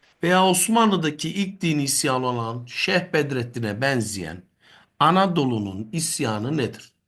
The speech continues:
Baba İshak. Anlaştık. Peki Köse Dağı ne? Köse Dağı Savaşı'nda İlhanlı Anadolu Selçuklu Devleti'ni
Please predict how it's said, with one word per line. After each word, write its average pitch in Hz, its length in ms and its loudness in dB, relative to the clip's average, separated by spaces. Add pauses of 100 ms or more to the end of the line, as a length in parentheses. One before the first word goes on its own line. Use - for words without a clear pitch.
(100)
Baba 185 220 -4
İshak. - 480 -8 (800)
Anlaştık. 120 600 -4 (1200)
Peki - 320 0
Köse 262 400 4
Dağı 147 260 6
ne? - 240 -2 (1160)
Köse 156 380 0
Dağı 107 200 2
Savaşı'nda 98 880 -6
İlhanlı 131 1500 -2 (720)
Anadolu 127 600 0
Selçuklu 131 800 -6
Devleti'ni 127 1000 -2